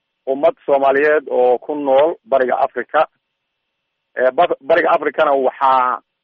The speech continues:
een, ay gaanish u leedahay Afrikada inteeda kale iyo caalamka isku xirkooda. Waxaa muddo dheer, een, ummadda Soomaaliyeedna ay ku taamaysay, caalamkuna uu noo qirsanaa inaanu nahay halbowlaha,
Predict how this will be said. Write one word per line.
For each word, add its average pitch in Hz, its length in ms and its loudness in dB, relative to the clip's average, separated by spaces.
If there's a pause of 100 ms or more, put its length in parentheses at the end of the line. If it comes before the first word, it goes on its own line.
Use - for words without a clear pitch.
(360)
een, 120 300 -6
ay 120 220 -8
gaanish 151 360 -2
u 156 180 -10
leedahay 139 600 0
Afrikada 131 500 -4 (100)
inteeda 117 340 -6
kale 151 220 0 (100)
iyo 117 220 -8
caalamka 135 440 -2
isku - 200 -14
xirkooda. 123 480 -4 (1080)
Waxaa 156 380 0
muddo 151 260 -4
dheer, 185 460 2 (200)
een, 131 440 2 (240)
ummadda 151 440 0
Soomaaliyeedna 139 520 0
ay 131 80 -4
ku 143 140 -20
taamaysay, 143 560 -2 (800)
caalamkuna 139 480 0
uu 127 160 -4
noo 131 200 -4
qirsanaa 117 600 -6
inaanu 123 280 -6
nahay 107 200 -10
halbowlaha, 117 540 -2